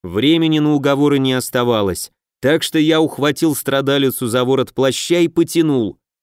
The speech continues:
Изо всех сил, так что в пояснице что-то хрустнуло, и все-таки выдернул вверх. Кое-как пристроил на деревянную спинку сиденья,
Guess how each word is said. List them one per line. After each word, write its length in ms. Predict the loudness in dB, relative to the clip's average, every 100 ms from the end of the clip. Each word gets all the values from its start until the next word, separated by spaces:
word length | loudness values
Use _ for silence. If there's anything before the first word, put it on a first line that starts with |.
| _ _
Изо 280 | -10 -4 -2
всех 340 | -2 0 0 -2
сил, 360 | -4 -2 -2
так 260 | -2 -2 -2
что 180 | -2 -2
в 100 | 0
пояснице 580 | 0 0 -2 -2 -2
что-то 380 | -4 -2 -2 -2
хрустнуло, 760 | -2 0 0 0 -2 -2 -2 -4 _ _ _ -8
и 120 | -6
все-таки 500 | -2 -2 -2 -2 -2
выдернул 600 | 0 0 2 0 -2 -4
вверх. 540 | -8 -10 -10 -16 _ _ _ _ _ _
Кое-как 600 | 2 4 2 2 -2 0
пристроил 580 | 0 0 -2 0 2 4
на 120 | 2
деревянную 600 | 0 0 2 2 2 0
спинку 400 | -2 -2 -2 -4
сиденья, 720 | -4 -6 -2 0 2 2 0